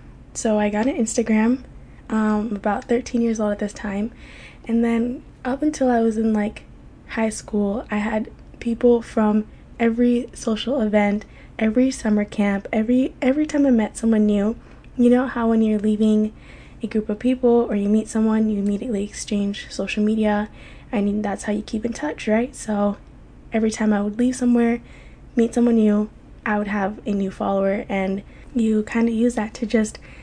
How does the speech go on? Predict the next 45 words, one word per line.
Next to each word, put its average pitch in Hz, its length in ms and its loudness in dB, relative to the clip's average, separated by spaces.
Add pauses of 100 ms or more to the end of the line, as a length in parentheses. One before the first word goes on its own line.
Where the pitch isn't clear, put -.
(120)
check 214 240 0
in 262 100 0
with 285 180 -2
each 254 200 -6
other, 240 320 4
keep 226 280 -8
up 220 180 -2
with 214 140 -6
their 220 160 -2
lives, 226 600 -2 (120)
and 214 440 0 (480)
y-, 262 140 -6
even 226 320 4
though 220 120 4
you 214 320 2
probably 220 320 -2
will 208 160 -2
never 202 340 0
talk 254 280 -4
again 220 520 0 (140)
or 202 120 -2
never 208 320 0
see 233 200 -6
each 226 180 -6
other 214 220 2
again, 214 460 0 (440)
you 226 80 -6
make 220 180 0
sure 214 220 -2
that 214 220 -6
you 214 80 -2
like 208 220 -2
their 233 100 0
pictures 208 680 -2
and 208 140 0
comment, 208 560 -2 (360)
and 214 120 2
that's 220 180 0
ju-, 247 300 -2
that 240 160 -2
was 262 180 0
just - 160 -6
the 226 100 0
world 208 280 0
of 202 140 -2